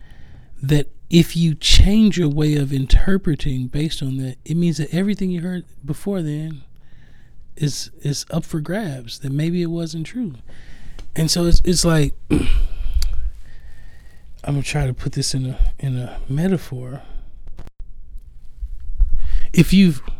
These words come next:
I remember my pastor when I was in college saying that you could have a personal relationship with, with the Lord. And he talked about hearing from God.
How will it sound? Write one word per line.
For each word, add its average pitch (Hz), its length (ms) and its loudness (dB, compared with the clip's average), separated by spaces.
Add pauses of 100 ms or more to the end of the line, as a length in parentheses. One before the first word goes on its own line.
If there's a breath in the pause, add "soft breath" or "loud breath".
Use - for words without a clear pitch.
(1300 loud breath)
I 180 80 8
remember 196 400 8
my 139 100 0
pastor 135 680 4
when 139 140 -4
I 135 120 -2
was 139 200 -4
in 135 140 -6
college 143 480 -6
saying 143 360 -4
that 131 220 -8
you 143 60 -2
could 131 120 -2
have 139 160 -2
a 135 80 -6
personal 135 400 0
relationship 135 600 -8
with, 135 160 -8 (160)
with 135 160 -4
the 127 80 -2
Lord. 131 440 -8 (840 soft breath)
And 143 580 -2 (600 soft breath)
he - 260 4
talked 147 320 6
about 135 300 -6
hearing 131 460 0
from 127 240 -4
God. 120 500 -14